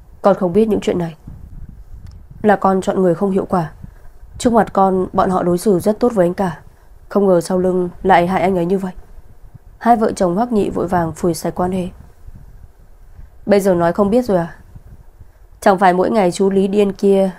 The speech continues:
đều báo cáo với cô sao? Em dâu hai, cô từng dặn đi dặn lại ông Lý,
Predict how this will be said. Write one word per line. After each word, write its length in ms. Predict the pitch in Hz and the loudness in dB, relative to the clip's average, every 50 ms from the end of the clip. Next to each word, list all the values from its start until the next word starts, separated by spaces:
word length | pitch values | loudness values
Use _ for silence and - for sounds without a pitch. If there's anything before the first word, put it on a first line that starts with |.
| - - | -4 0
đều 140 | 185 180 | 0 2
báo 140 | 170 175 185 | 4 4 2
cáo 160 | 180 185 175 | 4 2 0
với 100 | 180 208 | 0 0
cô 180 | 208 - 196 196 | 0 0 0 0
sao? 160 | 190 202 190 190 - - - - - - - _ - - - - - - - - - - | 0 -4 -6 -6 -8 -16 -20 -20 -20 -20 -20 _ -20 -20 -20 -20 -20 -20 -20 -20 -8 0
Em 160 | - 185 190 175 | 2 2 2 4
dâu 160 | 180 180 180 | 2 2 2
hai, 300 | 180 185 185 180 185 - - - - - _ _ - - - - - - - - - - | 2 0 -2 -2 -4 -8 -14 -20 -20 -20 _ _ -20 -20 -20 -20 -20 -20 -20 -20 -6 2
cô 100 | - 220 | 2 4
từng 200 | 214 226 196 180 | 6 6 4 4
dặn 160 | 175 185 - | 4 0 0
đi 100 | 190 202 | 0 0
dặn 200 | 196 208 180 175 | 0 0 0 0
lại 80 | 180 - | 0 0
ông 160 | - 196 202 | 0 0 0
Lý, 300 | 180 180 175 196 240 277 | 0 0 0 0 -2 -6